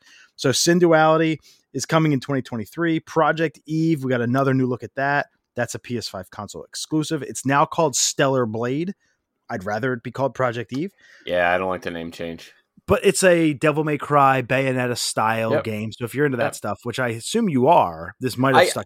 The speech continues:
Speaker 1: out to you a little bit.
Speaker 2: Yeah, but Bayonetta, that was never one. Obviously, Devil May Cry, but Bayonetta wasn't one for me, and I felt like that leaned more towards that. So this one, uh, no thank you.
Speaker 1: Please don't say it was because it had a female, female protagonist.
Speaker 2: Of, dude, I love Bl-, BloodRayne.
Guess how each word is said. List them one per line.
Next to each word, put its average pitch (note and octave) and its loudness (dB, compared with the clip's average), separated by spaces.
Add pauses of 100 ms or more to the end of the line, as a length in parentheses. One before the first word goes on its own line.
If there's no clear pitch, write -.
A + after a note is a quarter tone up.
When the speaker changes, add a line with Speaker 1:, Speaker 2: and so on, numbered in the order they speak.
(120)
Speaker 1:
out D3+ -2
to G2 -8
you D#2+ -8
a - -10
little C#2+ -18
bit. - -20 (160)
Speaker 2:
Yeah, F#3 4
but D3 -8
Bayonetta, E3 6
that C3 8
was C3 0
never B2+ 6
one. A#2 6
Obviously, G#2+ 4
Devil G2+ 2
May F#2+ 2
Cry, F#2 4
but F2 -2
Bayonetta G2 2
wasn't F2+ 0
one F2+ -2
for F#2 -16
me, F2 -4
and E2 -4
I D#2 -4
felt E2 -4
like D2+ -6
that D#2+ -2 (140)
leaned F2+ -4
more F#2+ 0
towards F#2+ -4 (140)
that. F#2 0 (220)
So F#2+ 2
this G#2 2
one, F#2 0 (100)
uh, D2 -4 (180)
no G2+ -6
thank D#2+ -14
you. C#2 -16 (320)
Speaker 1:
Please E3+ 0
don't C#3+ 2
say C3 0
it A#2+ 0
was A2 -8
because G2+ -12
it G2+ -8
had G2 -8
a - -10
female, F#2 -12
female A#2+ -4
protagonist. F2 -14 (400)
Speaker 2:
Of, C3+ -4 (120)
dude, A#3 0
I A#2+ 6
love B2+ 4
Bl-, G#2 -14
BloodRayne. G#2 2